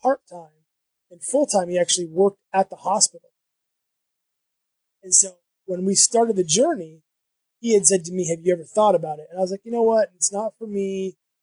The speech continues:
You know, I, I saw what might happen to my sister." And, and all I had in my head was what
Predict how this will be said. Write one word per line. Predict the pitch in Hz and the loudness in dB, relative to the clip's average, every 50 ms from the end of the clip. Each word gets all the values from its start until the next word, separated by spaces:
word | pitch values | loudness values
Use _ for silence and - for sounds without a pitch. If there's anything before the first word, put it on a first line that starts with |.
| _ _ _ _ | _ _ _ _
You | 170 | -16
know, | 175 170 165 160 160 | -12 -8 -8 -8 -8
I, | 165 165 - - 165 | -10 -14 -16 -6 0
I | |
saw | - - - 202 196 202 | 2 4 4 6 6 6
what | 208 214 | 4 4
might | 208 202 196 160 | 2 -2 -2 -2
happen | 180 190 - 196 | -2 -2 -2 -4
to | 196 190 | -4 -4
my | 190 180 | -2 0
sister." | 175 - - 175 170 - - 185 180 175 | 0 0 0 0 0 -2 -2 -2 -4 -6
And, | 175 185 190 - _ | -6 -10 -12 -14 _
and | 202 196 | -4 0
all | 202 226 233 | 2 2 4
I | 240 240 | 4 2
had | 208 - 202 208 | 2 0 0 0
in | 196 190 | 0 0
my | 190 185 185 | 0 -2 -6
head | - 185 202 208 190 | -4 -2 -2 -2 0
was | 175 170 165 165 160 165 160 - - _ _ _ _ _ _ _ _ _ | 0 0 0 -2 -4 -6 -6 -8 -10 _ _ _ _ _ _ _ _ _
what | - 175 175 175 170 170 - | -4 0 0 2 0 0 -4